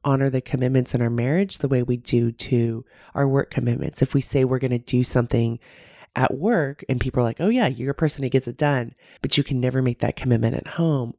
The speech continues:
over time that leads to distrust, right? And I'm talking small stuff. I'm not talking, like, the big stuff of betrayal. I'm talking about being able to connect or go on walks or check in,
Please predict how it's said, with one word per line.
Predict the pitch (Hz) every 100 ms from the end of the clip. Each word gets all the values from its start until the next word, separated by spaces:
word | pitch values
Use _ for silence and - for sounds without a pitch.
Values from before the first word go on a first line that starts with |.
| -
over | 135 131
time | 131 - 131 117
that | 123 139 _ _
leads | 131 120 -
to | 135
distrust, | 120 113 - - - - - _ _ - -
right? | 113 113
And | - 143 135 _ _ -
I'm | 160
talking | 156 147 143 135 127 _ _
small | - - 131 127
stuff. | - 120
I'm | 143
not | 165
talking, | - 127 127
like, | 117 -
the | 117
big | 131 123
stuff | - 123
of | 120 120
betrayal. | 113 - 123 127 147 - - -
I'm | 147
talking | 147 139 - 135
about | 123 131 127 - _ - _ -
being | 143
able | 135 131 127
to | - 123
connect | - 139 131 123 -
or | 117 120 123
go | 139 135
on | 131 127
walks | 131 123 113 - -
or | 117 120 - - - -
check | - - 139 -
in, | 131 120 120